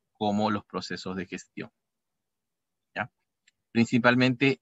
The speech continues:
es en el de atención para satisfacer los requerimientos de los pacientes. Ojo, que me lavo las manos para poder atender a mi paciente con la mejor, este, predisposición y calidad.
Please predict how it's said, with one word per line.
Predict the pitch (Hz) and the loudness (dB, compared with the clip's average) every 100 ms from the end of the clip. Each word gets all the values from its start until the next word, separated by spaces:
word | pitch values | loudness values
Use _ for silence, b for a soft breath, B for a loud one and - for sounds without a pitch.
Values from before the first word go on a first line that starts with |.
| _ | _
es | 117 120 - | 0 0 2
en | 120 | 2
el | 117 | 4
de | 101 | 4
atención | 98 98 98 - 117 120 | 0 0 -4 0 2 4
para | 131 127 127 | 4 6 6
satisfacer | - 110 110 - 98 - 113 | 4 -2 -2 -6 -4 0 0
los | 117 113 | 2 0
requerimientos | 101 - 92 92 95 95 | -2 -2 -4 -2 -2 -4
de | 104 | -4
los | 101 - | -4 -2
pacientes. | 110 - 135 98 - - _ _ _ _ _ | -2 0 -2 -4 -8 -20 _ _ _ _ _
Ojo, | - 143 - | 2 2 2
que | - 87 | -6 -6
me | 90 | 0
lavo | 95 101 113 | 2 4 6
las | 120 131 | 4 4
manos | 147 131 101 104 - - _ _ _ _ | 4 4 4 0 -4 -14 _ _ _ _
para | - 117 110 110 | 6 8 8 4
poder | - 98 92 92 | 2 0 0 2
atender | 101 101 92 92 95 | 2 0 -2 2 2
a | |
mi | 101 | 0
paciente | 98 - - 90 92 101 117 b b _ _ | -2 -6 -4 -6 -4 -4 -4 b b _ _
con | - 107 | -4 0
la | 98 92 | 2 2
mejor, | 92 - - 107 110 90 _ | -2 -6 -2 0 -2 -6 _
este, | 98 - - 98 90 | -14 -14 -8 -6 -4
predisposición | - 95 - 98 98 107 110 - _ _ - | -2 -4 -4 -6 -4 -4 -4 -6 _ _ -2
y | 117 | 0
calidad. | - 101 95 92 98 - | 4 2 2 4 4 2